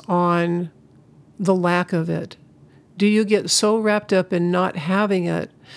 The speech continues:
that you lose the focus and lose your ability to be open to other avenues? Now, I've kind of referenced this early on, getting focused on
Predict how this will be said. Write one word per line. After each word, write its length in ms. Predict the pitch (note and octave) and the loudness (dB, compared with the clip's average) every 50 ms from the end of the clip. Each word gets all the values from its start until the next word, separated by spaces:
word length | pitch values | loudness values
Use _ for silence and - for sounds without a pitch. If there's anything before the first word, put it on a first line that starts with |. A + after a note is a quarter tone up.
| - - - - | -20 -20 -6 0
that 160 | - F#3+ F#3 | 2 2 2
you 200 | F3 F#3+ F#3+ F#3 | 2 2 0 0
lose 600 | F#3 F3+ F3+ G#3 A3 A3 A3+ A#3 A#3 A3+ G3+ - | 0 0 2 2 2 2 2 2 0 0 -2 -4
the 80 | - G3+ | -8 -12
focus 800 | - - - A3 G#3+ A3 A3 - E3+ D#3+ E3 E3 - - - - - - - - - - - - - - - _ - | -8 -2 2 2 2 2 2 0 -2 0 0 0 -2 -2 -4 -6 -12 -20 -20 -20 -20 -20 -20 -20 -20 -20 -20 _ -2
and 340 | - G3 G3 G3 F#3+ F#3+ F#3 | 0 2 2 2 2 0 -2
lose 460 | - A3 F#3+ F#3 G#3 A3+ A#3 G#3+ - | -2 -2 0 2 2 2 2 0 0
your 120 | B3+ A#3+ A3+ | 0 0 0
ability 720 | G#3 E3 F#3 G3 G#3 A3 G#3 G3 F3 F3 E3+ E3+ E3 E3+ | 0 0 0 2 2 2 2 2 2 2 2 2 0 -2
to 140 | - - F#3+ | -2 -2 -2
be 200 | E3+ F3 F3 - | 0 0 0 0
open 580 | - F#3 G3+ G3+ - G3+ F3+ F3 F3 F3 F3 E3+ | 2 2 2 2 2 0 0 0 0 0 -2 -4
to 480 | - - - F#3+ F3+ F3 F3 E3+ E3+ - | -6 -6 -2 0 0 2 2 2 0 0
other 340 | - F#3 F3 G3 F3+ F#3 - | 0 -2 0 0 0 -2 0
avenues? 800 | - F3 F3 F3+ F3 F3+ E3 E3 - - - - - - - - - - - - - - - - | 0 0 0 0 0 -2 -4 -4 -4 -6 -6 -8 -8 -8 -10 -10 -14 -20 -20 -20 -20 -20 -12 -4
Now, 120 | - F#3+ F#3 | 0 0 2
I've 120 | F#3+ F#3+ | 2 2
kind 240 | - - C#4 D#4 D4+ | 2 0 2 2 2
of 100 | C#4+ A#3+ | 0 2
referenced 420 | G#3 G3 F#3 - G3+ F3+ - - | 2 0 2 0 -2 -2 0 0
this 200 | - F3+ D#3+ - | 0 0 0 0
early 340 | - F3+ F3+ F3+ F3 F3 E3 | 0 0 2 2 2 0 0
on, 140 | E3 E3+ E3+ | 0 0 0
getting 220 | E3 F3+ E3+ E3+ | 0 0 0 -2
focused 500 | D3+ - - F3 D3+ - F3 D#3 - - | -2 0 -2 0 0 0 0 -2 0 -2
on 220 | E3+ E3+ E3+ E3+ | 0 0 0 0